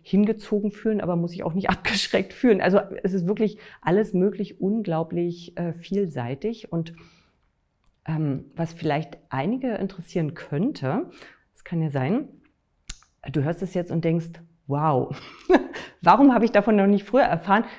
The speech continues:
Ich habe jetzt Zeit, ich habe Lust, ich habe Energie,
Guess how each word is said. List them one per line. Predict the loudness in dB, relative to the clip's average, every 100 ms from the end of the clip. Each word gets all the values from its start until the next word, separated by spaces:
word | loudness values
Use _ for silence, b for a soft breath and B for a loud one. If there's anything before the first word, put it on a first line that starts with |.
| B
Ich | -2
habe | 0 -2
jetzt | 0
Zeit, | 2 2
ich | -2 -6
habe | 0
Lust, | 4 4 2
ich | -4 -6
habe | -2
Energie, | 0 2 0 0 2 2 2